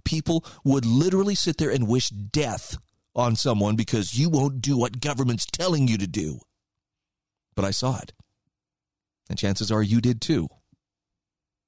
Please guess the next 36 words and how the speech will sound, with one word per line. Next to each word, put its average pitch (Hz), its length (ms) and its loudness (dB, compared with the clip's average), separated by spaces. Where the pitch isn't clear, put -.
So 90 140 -2
don't 117 260 0
underestimate 143 680 0
what's 113 180 0
gonna 110 180 0
happen 120 300 0
when 98 100 0
people 110 240 -2
start 98 240 -2
to 104 60 -6
get 101 200 -4
desperate. 123 420 -2
They're 78 100 -4
running 98 260 0
out 104 100 0
of 95 60 0
money. 175 500 0
They're 90 280 -2
seeing 107 280 0
shortages 147 580 0
in 135 80 0
the 107 80 0
stores. 165 600 2
Maybe 131 240 2
there 123 120 2
are 104 60 2
certain 151 340 -2
goods 147 240 -2
that 104 100 -6
they 98 80 -4
just 113 180 -4
can't 135 180 -2
get 123 160 -2
their 92 120 -2
hands 135 340 -2
on. 147 240 2